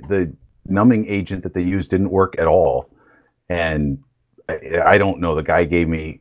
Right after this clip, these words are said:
as much as he was, like, legally allowed to give me, I guess, and it just still wasn't working at all. And he's like, "I'm just gonna have to cut it out." I'm like, "Yeah, I know.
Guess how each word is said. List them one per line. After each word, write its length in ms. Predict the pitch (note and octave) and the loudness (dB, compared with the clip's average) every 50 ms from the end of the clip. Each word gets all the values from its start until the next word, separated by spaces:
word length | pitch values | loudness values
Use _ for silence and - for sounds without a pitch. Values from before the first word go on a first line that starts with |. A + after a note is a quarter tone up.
| _ - | _ -8
as 140 | F2 D#2+ D2 | -8 -2 0
much 220 | F#2 F2 E2 - E2+ | 0 0 0 -2 -6
as 100 | D#2 - | -2 0
he 80 | E2+ | 2
was, 180 | E2+ E2 D2 D2+ | 2 2 2 2
like, 200 | D#2+ D2+ D2 - | 0 0 0 0
legally 460 | D#2 E2+ F2+ E2 C#2 E2+ E2+ F2 E2+ | 2 2 2 2 2 2 2 4 4
allowed 340 | E2 D2 D2 D#2 F2 F#2+ F#2+ | 4 4 4 4 4 4 2
to 60 | A2 | -2
give 100 | G2 A2+ | -6 -4
me, 140 | A#2+ A#2+ A#2 | -2 -2 -2
I 80 | A#2 A2+ | -2 0
guess, 260 | A#2+ B2 C#3 C#3 - | 0 -2 -2 -2 -6
and 100 | E2 D#2 | -6 -6
it 40 | - | -4
just 180 | G2 F2 - | -6 -6 -8
still 220 | - - G2 F2+ E2 | -2 2 4 4 4
wasn't 300 | E2+ E2+ E2 E2+ E2 - | 4 0 -2 -2 -6 -4
working 260 | E2 D#2+ - - E2 | -4 -4 -2 -2 -4
at 60 | D2+ D2 | 0 2
all. 200 | D#2 E2+ F#2 F#2+ | 2 4 2 2
And 80 | F2 E2+ | 2 0
he's 140 | E2+ D#2 - | -4 -2 -2
like, 160 | - E2+ - | -2 -2 0
"I'm 160 | - F#2 G2 F2+ | -2 -2 -2 -2
just 200 | - A#2+ - - | -6 -10 -4 0
gonna 160 | C3 B2+ A#2+ | 2 2 4
have 140 | A#2+ A#2 - | 2 0 -2
to 80 | - G#2+ | -4 -6
cut 140 | - B2 A#2 | -4 -4 0
it 60 | A#2+ | 2
out." 200 | C3+ C3+ G#2+ F2+ | 2 2 2 0
I'm 80 | F2+ F2+ | -4 -6
like, 180 | F2+ - - - | -8 -8 -6 -4
"Yeah, 100 | D3 C#3 | -2 0
I 100 | C3+ C#3 | 0 2
know. 380 | C#3+ C#3+ C#3 C3+ C3 B2+ _ | 2 2 2 0 0 -2 _